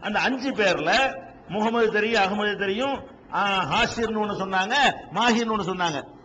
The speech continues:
ஊ-, அதுல அஞ்சாவது பேர் என்னன்னு கேட்டா, அனல் ஆகிபு, எனக்கு ஆகிப் என்றும் பேர் உண்டு. ஆகிப்னா நேரடி அர்த்தம் கடைசியானவர்னு அர்த்தம். ஆகிப்னா என்ன அர்த்தம்? லாஸ்ட்,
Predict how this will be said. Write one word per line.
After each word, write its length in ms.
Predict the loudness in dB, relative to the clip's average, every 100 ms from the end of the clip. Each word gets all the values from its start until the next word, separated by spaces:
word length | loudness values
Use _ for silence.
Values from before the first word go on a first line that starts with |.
| -10
ஊ-, 220 | -2 0 2
அதுல 300 | 0 2 0
அஞ்சாவது 380 | 2 4 4 2
பேர் 180 | 0 -2
என்னன்னு 260 | -6 -4 -4
கேட்டா, 220 | 2 4 4 0 -8 -16 -16 -6 -2
அனல் 300 | 0 0 2 4
ஆகிபு, 540 | 4 2 -2 -2 0 0 0 -4 -8 -16 -18 -18 -18 -20 -10
எனக்கு 280 | -4 -2 0
ஆகிப் 420 | 2 2 0 0 2
என்றும் 280 | 2 0 0
பேர் 180 | 0
உண்டு. 360 | -2 -4 -2 0 0 -2 -8 -16 -20 -20 -14 -2
ஆகிப்னா 540 | 0 0 -2 -2 2 2
நேரடி 340 | 2 2 2 2
அர்த்தம் 300 | 0 -2 0
கடைசியானவர்னு 640 | 0 0 0 0 0 -2
அர்த்தம். 240 | -4 -6 -14 -20 -20 -20 -20 -20 -20 -20 -20 -14 -4
ஆகிப்னா 380 | -2 0 0 0
என்ன 140 | 0
அர்த்தம்? 300 | 0 2 0 -2 -10 -10
லாஸ்ட், 400 | 2 4 4 2